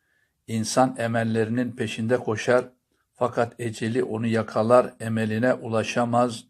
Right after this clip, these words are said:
dedi. Yine başka bir hadisinde şöyle anlatılıyor. Bir kere Nebi sallallahu aleyhi ve sellem bir takım hatlar resmederek şöyle buyurdu: "İşte şu çizgi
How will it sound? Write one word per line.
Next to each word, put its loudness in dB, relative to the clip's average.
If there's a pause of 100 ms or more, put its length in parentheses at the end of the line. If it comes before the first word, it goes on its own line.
dedi. -2 (2750)
Yine 0
başka 0
bir -2
hadisinde -2
şöyle -2
anlatılıyor. -2 (100)
Bir -6
kere 0
Nebi -4
sallallahu -2
aleyhi 2
ve 0
sellem -2 (420)
bir -2
takım -4
hatlar 0
resmederek -2
şöyle 0
buyurdu: -2 (560)
"İşte -2
şu -6
çizgi -2